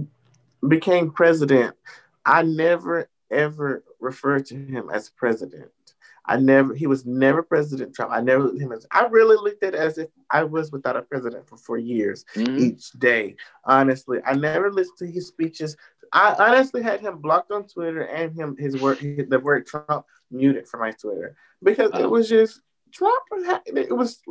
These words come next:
Speaker 1: literally, and so then, but, but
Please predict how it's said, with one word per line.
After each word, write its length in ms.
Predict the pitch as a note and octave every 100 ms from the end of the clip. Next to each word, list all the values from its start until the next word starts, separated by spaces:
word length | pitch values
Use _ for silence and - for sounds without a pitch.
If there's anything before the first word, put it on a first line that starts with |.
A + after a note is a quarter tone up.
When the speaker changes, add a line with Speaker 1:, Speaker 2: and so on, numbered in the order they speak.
| -
Speaker 1:
literally, 480 | F3+ F#3 F3 E3 C3+
and 80 | E3+
so 240 | F#3 F#3+ E3
then, 480 | E3 G3 A3+ A#3+ A#3+ _ _ _ _ _
but, 440 | C3+ C3+ E3+ C#3+ _ _ _ _ _ _ _
but 360 | A2+ C#3 C#3+